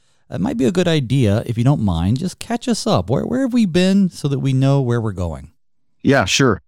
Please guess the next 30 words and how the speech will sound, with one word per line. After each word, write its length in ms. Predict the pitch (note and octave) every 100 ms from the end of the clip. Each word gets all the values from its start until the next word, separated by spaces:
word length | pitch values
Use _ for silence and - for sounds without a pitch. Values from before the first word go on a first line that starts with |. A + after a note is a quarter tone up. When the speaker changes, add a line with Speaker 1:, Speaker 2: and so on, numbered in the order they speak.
| _ _
Speaker 2:
Um, 460 | - A#2 A2+ A2 A2
so 240 | - B2+
it's, 160 | A#2+ -
uh, 240 | A#2+ A2+ A2+
it, 140 | A2+
not 320 | B2 B2+ C3+
to 80 | B2+
give 160 | A#2 A2
a 80 |
world, 360 | G#2 A#2+ A#2+ A2 -
I 300 | C3+ F3+ D#3
guess 180 | D3+
it's 20 | A2+
a 100 | G2
whirlwind, 520 | A2+ B2+ A#2+ A2+ F#2+
two 140 | -
words. 400 | F#2+ E2+ E2+ -
It's 160 | F#2 -
Hosea 400 | G2+ F#2 A2 A2+
is 120 | G2+
called, 420 | - G#2+ G#2+ G#2
of 100 | G2
course, 320 | - G#2+ G2+
as 80 | F#2+
a 60 | F2
prophet 360 | - G2 F#2
of 120 | F#2 -
God. 260 | F#2 G2+
He's 180 | F#2+ D#2+
a, 120 | E2